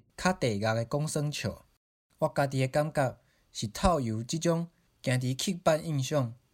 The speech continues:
甚至是歧视边缘的故事甲台词的安排，我会使小可了解各族群有无共款的文化差异，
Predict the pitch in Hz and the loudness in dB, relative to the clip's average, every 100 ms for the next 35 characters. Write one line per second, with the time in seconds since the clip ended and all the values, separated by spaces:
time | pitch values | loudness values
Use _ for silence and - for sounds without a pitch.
0 | _ - 131 123 208 175 113 - 135 135 | _ -4 -2 0 2 0 0 0 0 2
1 | 135 135 135 131 131 117 110 120 - - | 0 0 2 2 2 0 0 -2 -4 -2
2 | 175 139 131 127 123 127 - _ - 170 | 0 0 0 0 0 -2 -8 _ -4 0
3 | 143 135 135 113 117 120 120 98 92 110 | 2 0 0 -2 0 -2 -2 -2 -2 -6
4 | - _ _ _ _ _ _ _ - 139 | -10 _ _ _ _ _ _ _ 0 0
5 | 107 135 135 175 175 - 160 151 143 135 | 2 -2 0 0 0 0 0 2 0 0
6 | 143 104 - _ _ _ _ _ - 190 | 0 0 -6 _ _ _ _ _ 0 2
7 | - 107 - 110 107 127 _ _ _ _ | 2 -6 -2 -2 -2 -6 _ _ _ _
8 | 123 127 131 120 107 - 180 143 120 123 | -2 2 2 0 -6 -2 -2 -2 -2 -2
9 | 120 107 98 117 110 120 | -2 -2 -2 -4 -2 -4